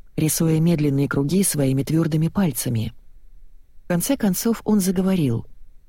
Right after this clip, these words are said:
Целуя меня в макушку, он спросил: «Когда тебе надо быть дома?» От этого простого вопроса у меня защипало в глазах и сдавило грудь.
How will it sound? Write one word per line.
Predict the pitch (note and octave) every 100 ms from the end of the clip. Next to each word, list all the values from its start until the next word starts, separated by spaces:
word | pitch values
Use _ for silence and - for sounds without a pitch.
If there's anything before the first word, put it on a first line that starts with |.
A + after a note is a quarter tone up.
| - - -
Целуя | D#3 D3+ D#3+
меня | D3+ D3 D3+
в | C#3
макушку, | C#3+ - G3+ - D3+
он | D3
спросил: | - F3 F3+ - A2 - - - - - - - - -
«Когда | E3 E3 B3
тебе | E3 D3+
надо | C#3 C#3
быть | D3 D3+
дома?» | F3+ D3+ A2 - - - - - - - - - -
От | E3
этого | E3+ D3+
простого | D3 D3+ - E3+ D#3
вопроса | C#3+ C#3+ - G3+ - D3
у |
меня | C#3+ D3+
защипало | D3+ D#3 - E3 F3+ E3
в | C#3
глазах | D3 D3+ F3+ G3 -
и | E3+
сдавило | D3+ D#3+ F3+ F3
грудь. | E3+ D#3 A#2 -